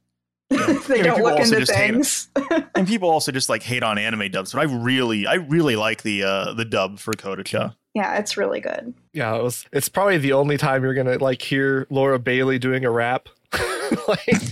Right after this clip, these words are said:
Speaker 1: <laughs>
Speaker 3: it's such a surreal kind of thing, I guess.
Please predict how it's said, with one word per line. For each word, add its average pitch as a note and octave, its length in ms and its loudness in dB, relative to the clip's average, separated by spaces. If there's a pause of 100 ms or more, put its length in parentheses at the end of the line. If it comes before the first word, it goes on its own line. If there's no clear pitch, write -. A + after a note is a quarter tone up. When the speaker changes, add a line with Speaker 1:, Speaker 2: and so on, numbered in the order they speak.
(360)
Speaker 1:
<laughs> C#4 280 -2 (680)
Speaker 3:
it's D3+ 120 -6
such C#3 200 -4
a A2+ 200 -2 (260)
surreal D3 720 2
kind C#3 160 0
of B2+ 100 2
thing, B2+ 220 0
I A#2 100 2
guess. A#2+ 420 -2